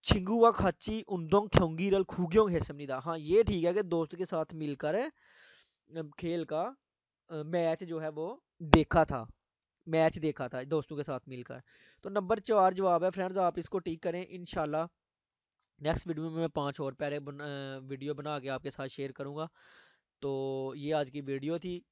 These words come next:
दोबारा आपसे रिक्वेस्ट है, जो दोस्त नए हैं वो काइंडली चैनल को सब्सक्राइब करें, शेयर करें,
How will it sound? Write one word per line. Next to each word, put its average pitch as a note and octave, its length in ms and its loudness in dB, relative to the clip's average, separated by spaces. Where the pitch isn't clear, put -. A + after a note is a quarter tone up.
दोबारा C#3+ 400 -2
आपसे D#3 180 0
रिक्वेस्ट D3+ 440 -2
है, D#3+ 140 -2
जो D3+ 160 -2
दोस्त C#3 440 -4
नए C3 200 -8
हैं C3+ 160 -6
वो C#3+ 120 -6
काइंडली C3 320 -10
चैनल C3 260 -8
को C3 100 -8
सब्सक्राइब B2 500 -6
करें, C#3 300 -8
शेयर B2+ 280 -10
करें, C#3+ 280 -8